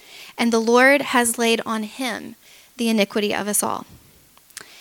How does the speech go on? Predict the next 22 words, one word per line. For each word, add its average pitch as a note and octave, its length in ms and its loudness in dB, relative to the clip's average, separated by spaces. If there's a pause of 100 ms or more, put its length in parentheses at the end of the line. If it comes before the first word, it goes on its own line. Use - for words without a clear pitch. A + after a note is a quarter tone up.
(260)
And A3 140 -4
finally, C4+ 460 4
Mark A#3 280 4
chapter A#3 400 0
one, A3 460 0 (840)
verses A#3 380 2
forty A#3 340 2
through A#3+ 240 0
forty-two. G#3+ 720 -2 (2000)
And A3+ 100 2
a C4 60 6
leper C4 540 6 (240)
came A#3+ 260 2
to B3+ 140 2
him, A3 300 2
imploring D4+ 600 2
him, G#3 380 -2
and G#3+ 220 0
kneeling C#4 420 4
said A3 280 2
to A3 100 -2
him, G#3 320 -6